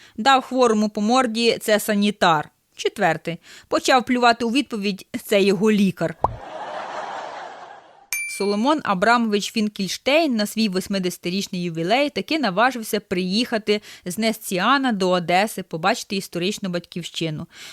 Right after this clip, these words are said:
Вийшов із таксі, бачить, його старий будинок на розі Преображенської та Єврейської стоїть.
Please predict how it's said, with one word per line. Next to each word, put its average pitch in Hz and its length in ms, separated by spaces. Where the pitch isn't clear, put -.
Вийшов 254 300
із 190 140
таксі, 302 600
бачить, 233 340
його 208 160
старий 190 280
будинок 262 640
на 240 100
розі 247 300
Преображенської 220 880
та 202 120
Єврейської 196 680
стоїть. 185 500